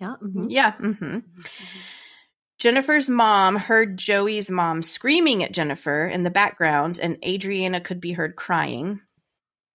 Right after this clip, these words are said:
Speaker 2: Joey's dad was also in Jennifer's face at one point, and her mom at one point was like, "Where is Joey?"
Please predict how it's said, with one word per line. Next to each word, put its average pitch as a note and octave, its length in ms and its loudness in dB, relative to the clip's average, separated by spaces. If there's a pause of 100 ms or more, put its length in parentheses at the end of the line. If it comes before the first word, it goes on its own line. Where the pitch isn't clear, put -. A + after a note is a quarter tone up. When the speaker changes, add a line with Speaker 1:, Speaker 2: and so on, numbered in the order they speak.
(280)
Speaker 2:
Joey's F#3 400 0
dad G3 460 4
was E3+ 140 -6
also B3 380 2
in A#3 140 0
Jennifer's A3 480 -4
face G3+ 320 -4
at - 220 -2
one F#3+ 240 -4
point, F3+ 760 -4 (540)
and F3 560 -2 (240)
her F#3+ 220 -6
mom F3 460 0
at - 140 -6
one F3+ 180 -4
point F3 200 -6
was F3 120 -6
like, D#3+ 180 -4
"Where A3+ 280 2
is D4 220 0
Joey?" F#3 640 -4